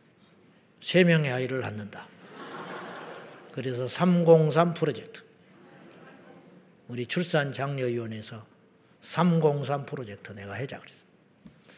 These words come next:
삼십 살 이전에 무조건 결혼하고 세 명의 아이를 낳는다. 그랬더니 우리 의원 중에 한 분이 어제 회의를 했더니, "목사님, 사공삼으로 해야 됩니다."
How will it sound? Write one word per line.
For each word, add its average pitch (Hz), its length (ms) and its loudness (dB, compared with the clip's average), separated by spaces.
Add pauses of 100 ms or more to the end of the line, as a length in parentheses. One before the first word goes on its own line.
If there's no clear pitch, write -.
(140)
삼십 170 440 2
살 156 220 2
이전에 123 520 -8 (420)
무조건 170 520 2
결혼하고 127 600 -8 (560)
세 185 280 2
명의 160 240 4
아이를 123 400 -6
낳는다. 110 460 -6 (1200)
그랬더니 139 320 -4
우리 135 140 0
의원 143 200 2
중에 127 180 -4
한 135 160 -6
분이 120 200 -8
어제 120 240 -4
회의를 120 380 -4
했더니, 107 480 -14
"목사님, 127 520 -8 (340)
사공삼으로 151 1080 4
해야 120 140 -4
됩니다." - 360 -16